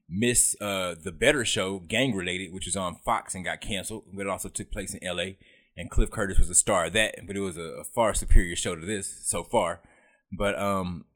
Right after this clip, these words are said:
Fear the Walking Dead has potential, and I see it,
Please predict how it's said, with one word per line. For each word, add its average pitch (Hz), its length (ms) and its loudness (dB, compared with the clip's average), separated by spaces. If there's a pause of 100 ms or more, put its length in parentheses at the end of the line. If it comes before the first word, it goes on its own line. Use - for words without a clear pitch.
(360)
Fear 220 120 6
the 226 80 8
Walking 196 200 10
Dead 170 120 4
has 143 180 4
potential, 143 580 0
and 104 220 0
I 104 120 4
see 139 400 4
it, - 160 0